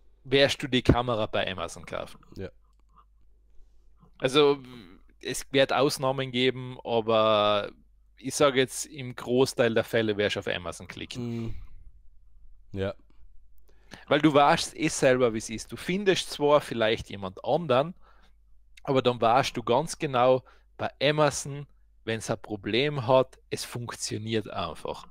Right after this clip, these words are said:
Speaker 2: Mhm.
Speaker 1: Und grad wenn du jetzt eine zweitausend Euro Kamera bestellst, dann weißt du einfach, ich kann das Ding dahinter schicken, wenn's nicht funktioniert.
Speaker 2: Ja. Das
Speaker 1: Und
Speaker 2: stimmt.
Speaker 1: damit haben's die halt.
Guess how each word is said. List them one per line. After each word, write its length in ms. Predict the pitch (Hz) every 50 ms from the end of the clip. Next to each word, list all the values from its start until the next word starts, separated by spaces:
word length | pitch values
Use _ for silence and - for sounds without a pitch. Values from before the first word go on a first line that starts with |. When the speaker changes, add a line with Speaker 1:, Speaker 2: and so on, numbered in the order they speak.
| - - -
Speaker 2:
Mhm. 280 | 104 104 101 101 101 95 - - - - - - _ _ _ _ _ _ _ _ _ _
Speaker 1:
Und 160 | - 151 139
grad 280 | - 113 127 147 - -
wenn 140 | 139 135 131
du 80 | 131
jetzt 200 | 127 120 - -
eine 100 | - -
zweitausend 680 | - - 117 117 117 113 - 120 101 101 104 - 113 101
Euro 260 | - 90 95 92 95 -
Kamera 420 | - - 95 90 90 87 85 85
bestellst, 480 | - - 92 - - 104 95 87 - -
dann 120 | 107 101
weißt 260 | 101 101 113 123 120 -
du 60 | -
einfach, 280 | 131 123 113 120 110 - _ _
ich 100 | - -
kann 260 | - - 123 127 131
das 200 | 120 113 - -
Ding 220 | - 113 113 117
dahinter 460 | 110 110 107 - 117 110 110 104 98 -
schicken, 380 | - - 98 - - - 90
wenn's 180 | 87 87 85 -
nicht 160 | 98 87 82
funktioniert. 580 | - 85 85 - - - - - 107 107 - -
Speaker 2:
Ja. 80 | - _ _ _ _ _ _ _ _ _ _ _ _ _ _ _ _ _ _ _ _ _ _ _ _ _ _ _ _ _ _ -
Das 120 | - -
Speaker 1:
Und 60 | 117 113
Speaker 2:
stimmt. 120 | - -
Speaker 1:
damit 380 | 123 123 139 135 131 120 - -
haben's 300 | 120 117 120 117 - -
die 160 | - 90 90
halt. 240 | 85 82 87 -